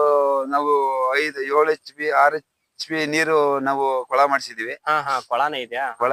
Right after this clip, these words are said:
Speaker 1: ಆರು ಎಚ್ ಪಿ ನೀರು
Speaker 2: ಹ್ಮ್.
Speaker 1: ಬಾವಿಗೆ ನಾವು ಕೊಳಗೆ, ಆ, ಬೋರ್ವೆಲ್ ಇಂದ ಕೊಳಕ್ಕೆ
Speaker 2: ಹ್ಮ್.
Speaker 1: ಬಿಡ್ಕೊತಿದೀವಿ ಸರ್.
Speaker 2: ಹ್ಮ್.
Speaker 1: ಬೊ-, ಬೋರ್ವೆಲ್ ಇಂದ ಕೊಳಕ್ ಬಿಡ್ಕೊಂಡು
Speaker 2: ಹ್ಮ್.
Speaker 1: ಮೇಲೆಗೆ, ಮೇಲ್ಗಡೆ ಬಿಡ್ಬೇಕಾದ್ರೆ ಏಳು ಎಚ್ ಪಿ ಇದೆ ಸರ್.
Speaker 2: ಹ್ಮ್, ಹ್ಮ್.
Speaker 1: ಅದೆಲ್ಲನೂ ಸೋಲಾರೇ.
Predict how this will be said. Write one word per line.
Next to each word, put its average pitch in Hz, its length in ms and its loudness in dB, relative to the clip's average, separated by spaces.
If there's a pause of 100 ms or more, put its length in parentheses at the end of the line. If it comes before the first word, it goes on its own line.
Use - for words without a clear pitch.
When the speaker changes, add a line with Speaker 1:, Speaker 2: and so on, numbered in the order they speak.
(140)
Speaker 1:
ಆರು 123 260 2
ಎಚ್ 143 140 -4
ಪಿ 156 100 -4
ನೀರು 160 360 -2
Speaker 2:
ಹ್ಮ್. 131 460 -12 (100)
Speaker 1:
ಬಾವಿಗೆ 160 580 2
ನಾವು 151 340 -4
ಕೊಳಗೆ, 151 400 -2
ಆ, - 720 -12 (560)
ಬೋರ್ವೆಲ್ 165 400 4
ಇಂದ 165 160 0 (120)
ಕೊಳಕ್ಕೆ 156 360 -2
Speaker 2:
ಹ್ಮ್. 151 80 -6
Speaker 1:
ಬಿಡ್ಕೊತಿದೀವಿ 139 360 -10
ಸರ್. - 360 -14
Speaker 2:
ಹ್ಮ್. 135 240 -4 (280)
Speaker 1:
ಬೊ-, 120 180 -2
ಬೋರ್ವೆಲ್ 165 340 4
ಇಂದ 180 120 -2
ಕೊಳಕ್ 160 280 0
ಬಿಡ್ಕೊಂಡು 143 400 -6
Speaker 2:
ಹ್ಮ್. 135 480 -10
Speaker 1:
ಮೇಲೆಗೆ, 196 600 2
ಮೇಲ್ಗಡೆ 185 420 0
ಬಿಡ್ಬೇಕಾದ್ರೆ 160 680 -2
ಏಳು 151 200 0
ಎಚ್ 151 140 -4
ಪಿ 139 60 -12
ಇದೆ 127 120 -8
ಸರ್. - 420 -18
Speaker 2:
ಹ್ಮ್, 135 160 -6
ಹ್ಮ್. 120 180 -4
Speaker 1:
ಅದೆಲ್ಲನೂ 147 440 4
ಸೋಲಾರೇ. 147 480 2